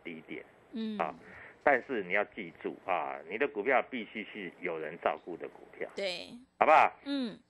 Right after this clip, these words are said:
Speaker 1: 那想要赚钱的投资朋友，你今天正好是打电话进来的时间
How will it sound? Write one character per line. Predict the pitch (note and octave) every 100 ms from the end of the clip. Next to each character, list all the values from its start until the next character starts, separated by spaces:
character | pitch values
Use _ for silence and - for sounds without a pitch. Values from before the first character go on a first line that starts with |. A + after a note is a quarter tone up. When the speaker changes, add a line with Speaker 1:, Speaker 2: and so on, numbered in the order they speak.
| -
Speaker 1:
那 | D3+ C#3+ C3+
想 | - B2+
要 | D#3 D3
赚 | D#3+ B2+
钱 | A2 G#2+
的 | A2
投 | G2+ G#2
资 | G#2+
朋 | G#2+
友， | G2 E2+ D2 D2
你 | F2 -
今 | A#2
天 | A2+ A2 G#2+ -
正 | A2+ F2
好 | D2+ D2+
是 | F#2+
打 | - C#2
电 | F2 F2
话 | E2+
进 | - D#2+
来 | C#2
的 | C#2+ -
时 | C#2+
间 | -